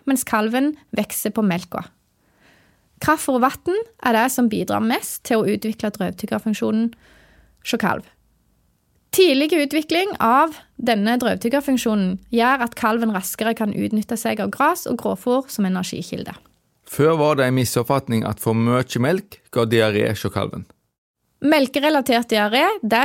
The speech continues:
Speaker 1: skyldes ofte bakterier i melka. Det vil alltid være litt bakterier i melk, og hvis melka blir stående i romtemperatur, vokser bakterietallet helt enormt.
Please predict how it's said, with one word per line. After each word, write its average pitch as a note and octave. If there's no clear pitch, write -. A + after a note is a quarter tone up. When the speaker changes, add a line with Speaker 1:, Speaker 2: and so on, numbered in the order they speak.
Speaker 1:
skyldes C4
ofte -
bakterier A3
i F3+
melka. -
Det C4+
vil D#4
alltid D4+
være C#4
litt B3+
bakterier G#3+
i G#3
melk, C4
og C#4
hvis C#4
melka C#4
blir C4+
stående A#3
i G#3
romtemperatur, D4+
vokser B3+
bakterietallet G#3
helt G#3
enormt. A3+